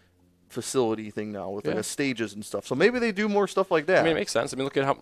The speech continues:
Speaker 2: there's malls in our country who've had a shift from, like, the standard malls to, again, like, what we talked about earlier. I don't know at what point in this two-hour conversation,
Speaker 1: I know.
Speaker 2: but,
Speaker 1: <laughs>
Speaker 2: like, you know,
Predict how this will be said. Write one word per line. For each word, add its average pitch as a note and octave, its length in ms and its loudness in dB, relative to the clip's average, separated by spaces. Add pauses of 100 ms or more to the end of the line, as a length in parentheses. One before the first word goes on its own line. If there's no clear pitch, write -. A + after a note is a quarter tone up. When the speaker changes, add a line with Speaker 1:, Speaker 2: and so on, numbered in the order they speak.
(260)
Speaker 2:
there's G#2 220 -8
malls G#2+ 380 4
in G#2+ 80 -2
our F2 100 0
country F#2+ 340 -6
who've F#2 160 -8
had D#2+ 160 -6
a - 20 -10
shift - 300 -6
from, F2+ 100 -12
like, D#2 160 -10
the - 60 -12
standard E2 280 -6
malls D#2+ 340 -4
to, - 180 -6
again, B2+ 260 4
like, G2 160 -2
what G#2+ 100 0
we G#2+ 80 -6
talked A#2+ 140 0
about G#2+ 140 2 (280)
earlier. E2 380 -2
I F#2 60 -10
don't F2+ 100 -12
know F2 60 -8
at C2 60 -8
what F#2+ 120 -4
point E2+ 160 -10
in D2+ 60 -10
this - 100 -10
two-hour D#2+ 320 -8
conversation, G2 560 -4
Speaker 1:
I - 20 0
know. G#2 320 4 (480)
Speaker 2:
but, G#3 160 8
Speaker 1:
<laughs> - 60 -18
Speaker 2:
like, G2+ 420 0
you A2 100 -6
know, F#2 240 -4